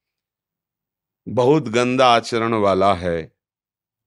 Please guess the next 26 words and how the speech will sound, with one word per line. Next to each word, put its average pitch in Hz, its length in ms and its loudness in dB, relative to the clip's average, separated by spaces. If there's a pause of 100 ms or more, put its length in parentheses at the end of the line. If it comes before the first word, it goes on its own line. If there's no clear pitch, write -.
(1160)
अब 98 80 -10
उसमें 117 480 -4
तो 135 100 -4
जो 123 120 -2
भाव 104 340 0
बनता 110 320 0
है 107 60 2
उसमें 113 280 -4
लिखा 110 340 -2
है 110 140 -2
कि 107 140 -14
कुत्ते 113 420 -4
का 107 120 -2
मांस 110 320 -2
खाने 104 300 -4
वाला 104 220 0
चांडाल। 104 640 0 (760)
"अहोबत 156 460 4
सुपचतो 165 680 0
गरीयान", 113 680 0 (680)
वो 165 80 0
बहुत 143 240 2
बड़ा 139 260 4
श्रेष्ठ 123 600 -2
माना 101 340 -2
जाएगा 98 600 0